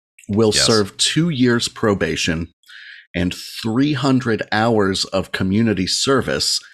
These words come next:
Speaker 1: for impersonating a first responder and forging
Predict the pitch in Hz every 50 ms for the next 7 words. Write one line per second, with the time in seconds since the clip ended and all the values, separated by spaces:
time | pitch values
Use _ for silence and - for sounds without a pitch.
0 | - - - - - - _ - - 107 107 107 101 - 101 95 95 - - -
1 | - - - 101 - - 110 101 87 87 87 85 85 85 85 - - 87 90 87
2 | - - 139 143 151 - - - 147 - - - - 92 92 90 90 87 92 87
3 | 87 85 - - - 82 80 82 - - - - - 117 120 120 107 - 123 120
4 | 120